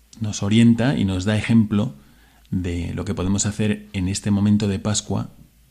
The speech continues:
con los cristianos. Por un lado, sí, ver a las personas que sufren, a las personas que están más desvalidas,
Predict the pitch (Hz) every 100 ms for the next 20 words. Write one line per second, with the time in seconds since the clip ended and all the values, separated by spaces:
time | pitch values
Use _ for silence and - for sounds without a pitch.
0 | _ - - 101 95 98 - 90 82 -
1 | 104 107 101 80 - - _ - _ -
2 | 113 101 - 98 104 101 98 - 104 92
3 | - 110 104 - 98 117 117 104 110 -
4 | - _ _ - 98 95 98 95 98 98
5 | 98 - _ _ _ _ - - 101 101
6 | 104 107 98 95 110 110 110 -